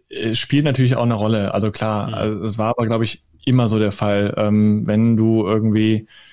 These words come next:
Speaker 1: äh, weiß nicht, den Übergang vom Briefschreiben zu E-Mail schreiben, so, die, klar, Briefschreiben ist ein bisschen aufwendiger, E-Mail schreiben geht viel schneller. Die Leute, die dir gesagt haben, "Ich schreibe nur noch Briefe",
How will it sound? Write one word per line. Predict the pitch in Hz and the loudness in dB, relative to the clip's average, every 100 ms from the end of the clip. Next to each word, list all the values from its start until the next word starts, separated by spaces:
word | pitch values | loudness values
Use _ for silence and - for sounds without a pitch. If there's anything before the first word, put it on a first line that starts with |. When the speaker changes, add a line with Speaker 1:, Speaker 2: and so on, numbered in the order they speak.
| - _ _ _ _ _ _ - | -20 _ _ _ _ _ _ -6
Speaker 1:
äh, | 113 110 107 110 110 58 | -2 -2 -2 -2 -4 -6
weiß | 113 113 110 | -4 -2 -2
nicht, | 107 | 0
den | 117 | 0
Übergang | 123 123 117 117 110 | 2 2 2 2 2
vom | 117 | 2
Briefschreiben | 107 127 131 120 117 113 | 2 2 2 0 0 0
zu | - | 0
E-Mail | 135 131 110 | 2 2 2
schreiben, | 104 104 107 107 | -2 -2 0 2
so, | 110 110 | 0 0
die, | 107 107 | -2 -4
klar, | - 120 117 110 110 | -4 -2 0 0 -4
Briefschreiben | - 123 123 127 117 120 113 | -4 -2 0 0 0 0 -2
ist | 110 | -2
ein | 120 | -2
bisschen | 117 120 113 | -2 0 0
aufwendiger, | 113 123 135 139 139 131 | 0 -2 0 2 2 2
E-Mail | 123 127 120 | 2 2 2
schreiben | 123 120 123 | 0 2 2
geht | 120 | 2
viel | 113 120 | 0 0
schneller. | 113 123 139 139 | 2 2 2 2
Die | 123 | 2
Leute, | 120 117 | 2 -2
die | 127 117 | 0 2
dir | |
gesagt | 117 117 110 | 2 0 0
haben, | 117 | -2
"Ich | 104 | -2
schreibe | 120 117 | -2 0
nur | 120 | 0
noch | 117 | 0
Briefe", | - 151 - 143 | 2 2 2 -2